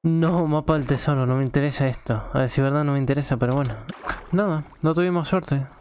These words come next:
literalmente. Porque en el mapa del tesoro creo que no... Ah, mira. El cofre está cerca. Bueno. No, no. Di-, literalmente no tuvimos suerte.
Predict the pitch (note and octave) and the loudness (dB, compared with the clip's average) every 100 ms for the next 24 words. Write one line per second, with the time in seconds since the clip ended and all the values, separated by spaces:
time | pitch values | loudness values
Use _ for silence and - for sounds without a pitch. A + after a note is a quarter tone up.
0 | - C#3+ C3+ C#3+ D#3 - - - - - | -4 -2 0 0 0 -2 -6 -14 -18 -18
1 | - - _ _ - - - - - - | -18 -18 _ _ -16 -14 -14 -16 -18 -16
2 | - C#3+ B2+ B2+ B2 C#3+ D#3+ D3 C3+ - | -2 0 2 2 2 2 0 0 -2 0
3 | D#3 D#3 - C#3+ C#3+ C3 C3+ C3+ C3 B2 | 0 0 0 -2 0 0 2 0 0 0
4 | A#2 A#2 - - - - D3+ E3 E3 - | -2 -6 -16 -20 -16 -4 -2 0 -2 -6
5 | - - - - - D3 C3 C#3 C#3+ D#3 | -20 -20 -20 -20 -12 -10 -6 -4 -2 -4
6 | - - C#3 B2+ A#2 - - - E3+ D#3+ | -2 0 0 -2 -6 -8 -12 -2 -2 -2
7 | - _ - - D3 D#3 - - - - | -8 _ -20 -14 -12 -10 -10 -10 -12 -10
8 | - - - - - D3 D#3+ D#3+ - D#3+ | -10 -12 -18 -12 -2 0 0 -4 -10 -2
9 | D3 D3 C3+ C3+ C3+ C#3 D#3 D3+ D3+ D3+ | 0 0 0 0 0 0 2 2 0 0
10 | D3+ C#3+ - D3 C3+ | 0 0 -2 -2 -4